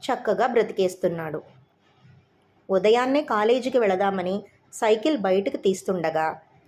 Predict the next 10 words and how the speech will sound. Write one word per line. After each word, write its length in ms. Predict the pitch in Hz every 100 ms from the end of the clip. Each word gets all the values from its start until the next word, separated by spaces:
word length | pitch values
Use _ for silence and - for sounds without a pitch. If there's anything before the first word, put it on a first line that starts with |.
| _ -
అయ్యగారు 500 | 190 208 247 285 294
పిలుస్తున్నారంటూ 1120 | 294 214 214 - 233 226 202 175 165 175 180 - _ _ -
తెగ 180 | 208 226
సిగ్గుపడిపోతూ 1080 | 226 208 262 277 226 226 160 147 175 196 - _ _ _
సత్యవతి 580 | - 277 - 320 285 247
వచ్చి 280 | 196 190 247
చెప్పింది. 420 | 240 180 160 131 - _ _ _ _ _ _ _ _ _ -
విశ్వనాథం 680 | 202 196 330 339 302 254 254
ఇంట్లో 480 | 208 214 220 240 247
అద్దెకుండే 760 | 185 175 226 240 196 185 208